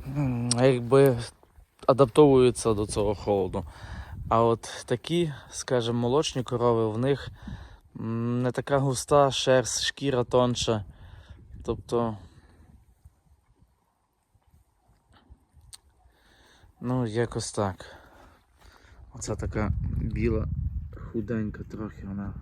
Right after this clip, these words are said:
хвора в нас була, але якось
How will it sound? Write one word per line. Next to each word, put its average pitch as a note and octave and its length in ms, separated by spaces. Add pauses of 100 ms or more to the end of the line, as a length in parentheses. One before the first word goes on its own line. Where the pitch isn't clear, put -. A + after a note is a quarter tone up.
хвора G#2 480
в G#2 40
нас G2 180
була, G#2 280 (680)
але G#2 340 (460)
якось G#2 500